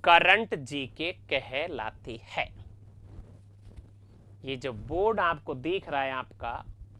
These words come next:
इसमें अपन ने दस भागों में बांट लिया।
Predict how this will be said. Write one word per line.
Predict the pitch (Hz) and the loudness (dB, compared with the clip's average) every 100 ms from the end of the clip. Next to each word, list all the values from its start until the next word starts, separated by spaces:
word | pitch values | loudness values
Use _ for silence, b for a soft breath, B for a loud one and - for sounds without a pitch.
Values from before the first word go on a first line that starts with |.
| - - - - - - - - - - - | -20 -20 -20 -20 -20 -20 -20 -20 -20 -16 0
इसमें | 196 - - 220 214 | 0 0 -2 4 4
अपन | 156 151 | 4 2
ने | 143 156 | 2 0
दस | 175 123 180 202 | -2 6 6 6
भागों | 165 131 123 123 123 | 0 0 0 2 0
में | 147 165 | -2 2
बांट | 131 117 - | 2 2 -2
लिया। | 113 113 | -8 -8